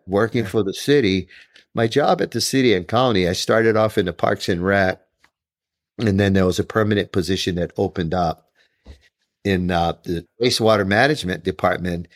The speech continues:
Speaker 1: So you got the, the honey wagons, which is this, this, the septic tank, uh,
Speaker 2: Yeah.
Speaker 1: trucks, rescue trucks. I went right into this, the, <laughs> the septic truck.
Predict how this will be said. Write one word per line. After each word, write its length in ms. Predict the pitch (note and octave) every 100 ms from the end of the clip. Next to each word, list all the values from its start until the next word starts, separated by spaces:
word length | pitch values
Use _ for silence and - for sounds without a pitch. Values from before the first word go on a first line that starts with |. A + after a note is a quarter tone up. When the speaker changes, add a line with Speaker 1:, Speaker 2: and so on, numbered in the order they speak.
| - -
Speaker 1:
So 180 | - F#2+
you 100 | F#2+
got 180 | G2 G2
the, 300 | F2 E2+ C#2+ -
the 80 | G2
honey 300 | G2+ G#2 G#2
wagons, 480 | G2+ F2+ F2 E2+ -
which 240 | F2+ -
is 180 | E2+ -
this, 280 | F2 - -
this, 320 | F2+ - -
the 140 | -
septic 580 | E2+ - G2+ - F#2+ -
tank, 300 | - F#2+ F#2+ -
uh, 220 | G2 E2 C#2+
Speaker 2:
Yeah. 140 | G2 G#2+ F#2 A#2 F#2+
Speaker 1:
trucks, 160 | G#2+ - A2+
rescue 260 | A2 G#2
trucks. 480 | F2 F2 D#2 - - - - - -
I 140 | G#2+
went 220 | G#2 G2 F2+
right 200 | G2 G2+
into 220 | - G2+
this, 320 | F2+ - -
the, 420 | - F2+ F2 - - -
<laughs> 0 |
the 200 | - -
septic 460 | G2+ A#2+ F2+ - E2
truck. 320 | - F2+ -